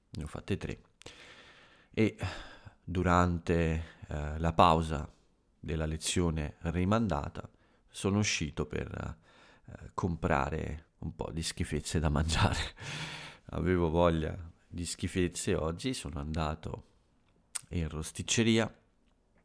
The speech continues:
per acquistare un po' di cose, eh beh, fritte, devo dire, quindi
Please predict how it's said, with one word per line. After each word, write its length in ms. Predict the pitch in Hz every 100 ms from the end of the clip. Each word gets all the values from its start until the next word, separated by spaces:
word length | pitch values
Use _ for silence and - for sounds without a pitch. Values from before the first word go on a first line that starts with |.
| _ _ - - - _
per 240 | 90 82
acquistare 720 | 80 80 - 87 - 73 73
un 120 | 73 -
po' 140 | 78
di 120 | 76
cose, 460 | - - 69 - 65
eh 480 | - - - 85 62
beh, 220 | 52 50 - _
fritte, 640 | - - 80 - - 90 -
devo 260 | 78 73 71
dire, 300 | 76 78 -
quindi 380 | 71 73 73